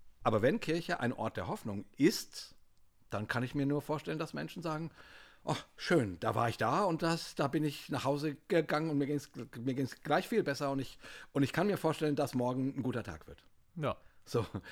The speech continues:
Speaker 1: und das wäre doch schon mal ein, ein, ziemlich viel.
Speaker 2: Voll.
Speaker 1: Also,
Speaker 2: Komplett.
Speaker 1: ja.
Speaker 2: Ja.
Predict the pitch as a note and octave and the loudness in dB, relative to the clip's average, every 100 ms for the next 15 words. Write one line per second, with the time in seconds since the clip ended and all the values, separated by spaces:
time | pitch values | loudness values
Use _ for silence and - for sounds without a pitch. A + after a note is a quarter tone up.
0 | - A#2+ D#3 G#3+ B3 - D3 C3+ C#3 C#3 | -4 2 6 6 6 4 2 0 -2 -2
1 | C3 B2 D3+ - D#3+ G#3+ C#4 B3 E2 - | -2 -2 -8 0 2 2 0 -4 -6 -20
2 | - - A3 G#2+ G2+ F#2+ - - - F#2+ | -20 -20 -10 -4 -4 -6 -12 -20 -12 -8
3 | C#3 G#3 - G2+ D#2+ | -8 -10 -10 -8 -8